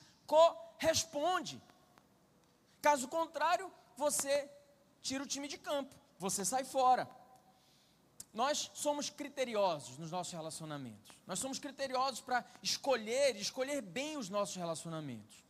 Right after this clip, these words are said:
Vou te dar um, um outro exemplo. Quantos empresários nós temos aqui essa noite?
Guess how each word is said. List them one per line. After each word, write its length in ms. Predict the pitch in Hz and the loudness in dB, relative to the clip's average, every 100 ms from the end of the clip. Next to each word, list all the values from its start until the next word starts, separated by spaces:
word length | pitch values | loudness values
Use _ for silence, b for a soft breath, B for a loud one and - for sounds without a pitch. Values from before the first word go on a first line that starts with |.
| b b b b b b b - | b b b b b b b -4
Vou 120 | 220 | 0
te 120 | - | 0
dar 120 | 262 294 | 2 2
um, 240 | 294 254 | 2 4
um 20 | |
outro 240 | 277 285 269 | 4 4 2
exemplo. 420 | 208 262 277 - - b b - | 2 0 -2 -6 -20 b b 0
Quantos 300 | 320 370 277 | 0 2 -4
empresários 680 | 294 - 262 196 233 220 185 | 0 2 2 4 4 4 2
nós 120 | 196 | -4
temos 240 | 220 202 | -2 -2
aqui 180 | 185 - | -2 0
essa 200 | 190 196 | -2 -2
noite? 440 | 180 175 143 - | -2 -2 -4 -8